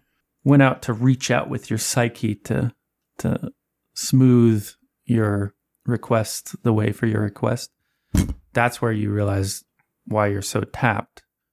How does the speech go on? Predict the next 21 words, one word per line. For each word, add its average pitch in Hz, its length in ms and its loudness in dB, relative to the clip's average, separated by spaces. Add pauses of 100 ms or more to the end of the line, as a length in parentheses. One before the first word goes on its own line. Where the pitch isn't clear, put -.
(120)
is 104 140 -6
it - 60 -6
was, 98 160 -8
it 117 240 0
was 101 120 -2
a 101 40 0
little 123 140 2
bit 127 100 2
more 117 160 4
difficult - 560 -2
to 107 80 -4
do 107 220 2
that 101 240 -2
since 107 260 0
the 107 80 -2
last 104 280 -4
time 107 180 -2
you 104 120 2
experimented 107 720 -4
with 135 220 -4
it, - 120 -6